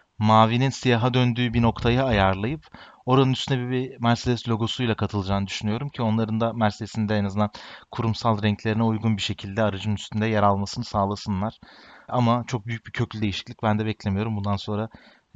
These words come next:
çoğunluğu turuncu ve mavi olan bir livery ile McLaren'i görmeye devam edeceğiz diyorum ve, e, bu haftanın da popüler konularından olan McLaren sürücü kadrosuyla devam edelim ve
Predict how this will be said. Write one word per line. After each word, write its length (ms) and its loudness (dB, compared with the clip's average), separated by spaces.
çoğunluğu 480 0
turuncu 340 -2
ve 80 2
mavi 360 2
olan 380 -4
bir 220 -2
livery 380 0
ile 280 0
McLaren'i 520 0
görmeye 360 0
devam 280 4
edeceğiz 360 -6
diyorum 300 0
ve, 140 -2
e, 520 4
bu 160 -2
haftanın 460 2
da 60 2
popüler 640 0
konularından 640 2
olan 220 2
McLaren 420 2
sürücü 340 -4
kadrosuyla 520 0
devam 300 2
edelim 380 -2
ve 120 0